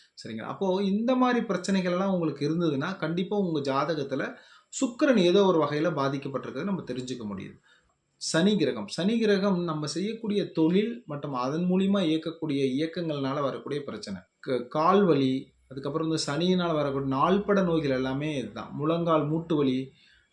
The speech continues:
ஆ, ஒருவேளை வந்து உங்க வீட்ல அம்மாவுக்கு மூட்டு வலி நிறைய இருக்கும். அப்போ உங்க ஜாதகத்துல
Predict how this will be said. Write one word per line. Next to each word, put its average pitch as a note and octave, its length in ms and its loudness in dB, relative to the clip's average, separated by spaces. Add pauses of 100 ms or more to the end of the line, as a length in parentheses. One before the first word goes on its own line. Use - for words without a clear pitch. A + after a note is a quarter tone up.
ஆ, C3+ 180 0
ஒருவேளை D#3+ 420 6
வந்து E3+ 240 2
உங்க E3 140 0
வீட்ல F3+ 320 2
அம்மாவுக்கு E3+ 500 0
மூட்டு E3+ 280 -2
வலி C#3+ 180 2
நிறைய C3 320 0
இருக்கும். G#2+ 240 -6
அப்போ F3 240 -6
உங்க C#3 280 -2
ஜாதகத்துல F#3 720 -4